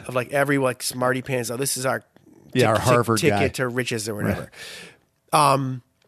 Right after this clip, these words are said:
Speaker 1: so I'm just gonna, so I got fat. I was fired from that <laughs> job, justifiably.
Speaker 2: <laughs>
Speaker 1: And, but luckily I was, then I was able to just, through insane circumstance, get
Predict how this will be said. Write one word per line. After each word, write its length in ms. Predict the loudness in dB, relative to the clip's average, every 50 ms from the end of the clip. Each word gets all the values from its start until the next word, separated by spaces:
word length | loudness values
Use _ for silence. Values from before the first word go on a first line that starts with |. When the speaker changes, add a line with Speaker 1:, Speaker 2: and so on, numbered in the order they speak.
| _ _ _ _ _ _ _
Speaker 1:
so 500 | -4 2 4 6 8 8 8 6 4 2 0
I'm 140 | 0 0 0
just 120 | 0 0 0
gonna, 120 | -2 -2
so 300 | -4 -4 -4 0 2 2
I 100 | 4 4
got 280 | 4 4 4 2 0 0
fat. 460 | 2 4 4 6 4 4 2 -2 _ _ _ _ _ _ _ _ _ _ _ -10 -4 -2 0
I 80 | 0
was 120 | 0 -2 0
fired 320 | 2 4 4 6 4 4 4
from 80 | 2 2
that 140 | 2 4
<laughs> 120 | 4 2 2
job, 300 | 4 2 2 -2 0 2
justifiably. 880 | 4 4 4 6 4 4 6 6 6 6 4 4 4 2 2 2 0 0
Speaker 2:
<laughs> 40 | 0 0 0 0 -2 -2 -2 -2 -2 -6 -6 -6 _ -10 -10 _ _ _ 0
Speaker 1:
And, 640 | 2 4 4 4 4 4 4 4 4 2 2 2 2
but 160 | 2 2 4
luckily 460 | 4 4 4 4 4 4 4 6 6
I 100 | 6 6 4
was, 180 | 4 2 2
then 180 | 4 6 6 6
I 60 | 6
was 120 | 6 4
able 200 | 4 2 2 0
to 60 | -2 -4
just, 220 | -6 -6 -8 -10 -14 -20 -16
through 300 | -12 -10 -8 -8 -10 -12 -14 -18 -20 -20 -20 -18 -14
insane 480 | -12 -8 -2 2 4 6 8 8 6 6
circumstance, 840 | 4 4 2 2 2 0 -2 0 0 2 2 2 0 0 -4 -6 -10 _ _ _ _ _ _ _ _ _ _ _ _ _ _ _ _ -20 -8 -2
get 420 | 2 2 4 2 2 -2 _ _